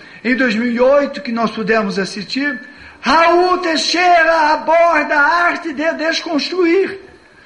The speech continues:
aplicado a nós espíritas nos dias de hoje. Nós estamos diante da maior transformação do planeta.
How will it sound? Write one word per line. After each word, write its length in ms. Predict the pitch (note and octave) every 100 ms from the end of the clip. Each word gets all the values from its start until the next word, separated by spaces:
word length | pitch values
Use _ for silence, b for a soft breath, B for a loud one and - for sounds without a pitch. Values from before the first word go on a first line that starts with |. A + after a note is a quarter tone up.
| B -
aplicado 880 | D#4+ E4 E4+ - E4 E4 E4 D#4+ D#4
a 80 | D4+
nós 460 | D4+ D#4 D#4+ C#4+ C#4+
espíritas 600 | C4+ - D4 C4+ C4 A3
nos 200 | A#3 G#3+
dias 240 | A#3 G#3
de 100 | A3+
hoje. 440 | G#3+ A3+ - - - _ _ _ _ _ b b -
Nós 220 | C4 C4+
estamos 520 | B3+ - C4 A#3 A3+
diante 680 | - A#3+ C#4+ C4+ - G#3+ F#3+ - B B -
da 140 | D#4+
maior 640 | E4+ D#4+ D#4 F4 F4 E4+ E4
transformação 960 | D#4 C#4+ E4 D#4+ D#4+ - D#4+ E4 E4+
do 120 | D4 C4+
planeta. 880 | D4 C#4 E4 F4 - B3+ A#3 A3